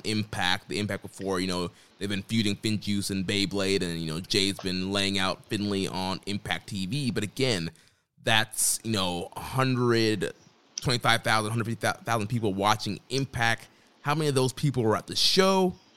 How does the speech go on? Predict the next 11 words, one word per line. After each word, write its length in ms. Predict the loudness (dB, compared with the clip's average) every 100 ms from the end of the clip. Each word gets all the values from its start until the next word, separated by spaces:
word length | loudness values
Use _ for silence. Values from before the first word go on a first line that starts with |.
| -20 _ _ _ _ _ 0
Probably 380 | 4 4 4
not 360 | 4 4 4 2
many. 480 | 2 4 4 2 0
So 140 | -2
a 240 | -4 -4 0
lot 160 | 0
of 80 | 0
people 280 | -2 0 2
really 180 | 4 2
didn't 200 | 0 -2
see 600 | -2 0 -2 0 -2